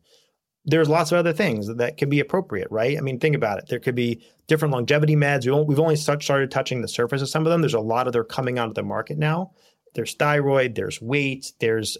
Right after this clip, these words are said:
I mean, we're only serving men right now, right? We've been honest with people, like, I think we're missing <laughs> the other half of the market. There's a lot of opportunity there. Uh, and it's, I would say there's are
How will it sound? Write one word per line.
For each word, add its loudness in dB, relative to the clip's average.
I -2
mean, 0
we're 2
only 4
serving 2
men 2
right 0
now, -8
right? 0
We've -6
been 0
honest -2
with -8
people, -2
like, 0
I -4
think -6
we're -6
missing -2
<laughs> -20
the 0
other 2
half -2
of -4
the 2
market. -2
There's -4
a 0
lot 0
of 0
opportunity -6
there. -2
Uh, 0
and 2
it's, 2
I 2
would 4
say 4
there's 2
are 0